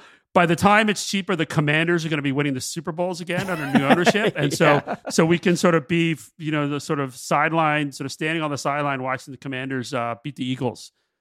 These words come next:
Speaker 2: Yeah,
Speaker 1: every
Speaker 2: well,
Speaker 1: game.
Speaker 2: thank you to the information. A cheaper headset codenamed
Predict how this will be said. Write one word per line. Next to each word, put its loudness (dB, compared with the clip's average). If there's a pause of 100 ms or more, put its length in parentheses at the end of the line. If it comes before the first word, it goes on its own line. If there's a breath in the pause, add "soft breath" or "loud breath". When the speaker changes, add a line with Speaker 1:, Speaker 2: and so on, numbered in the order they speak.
(120)
Speaker 2:
Yeah, 2
Speaker 1:
every 4
Speaker 2:
well, 6
Speaker 1:
game. -2 (500)
Speaker 2:
thank 4
you 2
to -2
the 0
information. 0
A -2
cheaper -2
headset -2
codenamed 0